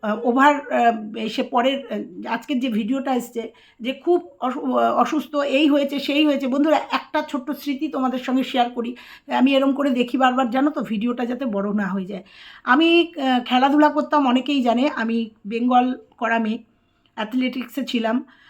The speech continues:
আমার একবার, আহ, ক্লাস এইট কি নাইনে পড়ি তখন, তখন বেঙ্গল পড়েছিল, আহ, কল্যাণী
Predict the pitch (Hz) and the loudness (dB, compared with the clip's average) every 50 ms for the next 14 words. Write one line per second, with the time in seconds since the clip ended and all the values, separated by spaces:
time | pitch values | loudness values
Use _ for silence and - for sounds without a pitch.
0 | _ _ - 226 247 262 269 269 269 262 247 240 240 233 247 247 247 247 247 247 | _ _ -4 0 2 4 6 6 6 4 2 2 2 2 4 4 4 4 2 -2
1 | - - 233 226 220 220 214 214 - _ _ _ _ _ _ 262 247 247 247 - | -6 -6 -4 -4 -2 -4 -4 -6 -10 _ _ _ _ _ _ -4 -4 -4 -4 -8
2 | - _ - 254 277 311 339 - - - 302 254 226 214 233 247 277 294 - - | -12 _ -6 -4 -2 -2 -2 -4 -4 -2 0 2 2 2 2 2 2 2 2 0
3 | 247 233 254 247 254 240 - - 247 285 - - - 247 226 196 214 220 233 240 | -4 -6 -6 -6 -6 -8 -8 -8 -8 -6 -8 -8 -8 -6 -6 -4 -2 -2 0 2
4 | 240 240 247 247 240 220 233 226 233 233 277 294 285 - 233 214 208 - 233 226 | 2 0 0 -2 -4 -6 -4 -4 -2 0 0 0 -2 -4 -8 -8 -6 -6 -6 -4
5 | 226 233 226 233 247 254 254 247 | -2 0 2 4 4 4 4 2